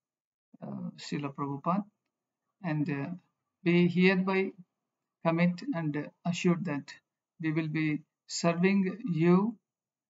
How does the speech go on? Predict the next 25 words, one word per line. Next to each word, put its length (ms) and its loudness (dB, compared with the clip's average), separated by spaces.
your 140 -2
disciples, 880 -4
and 360 -2
all 360 6
the 300 2
Ananta 300 -2
Koti 260 -6
Vaishnavas 800 -6
to 100 0
spread 440 0
the 100 0
holy 300 0
name 200 2
of 180 -2
the 80 -12
Lord 360 -6
and, 280 0
uh, 200 -4
uh, 160 -10
expand 500 4
the 80 4
preaching 460 2
acti-, 460 -4
activities 640 -4
unlimitedly. 720 -4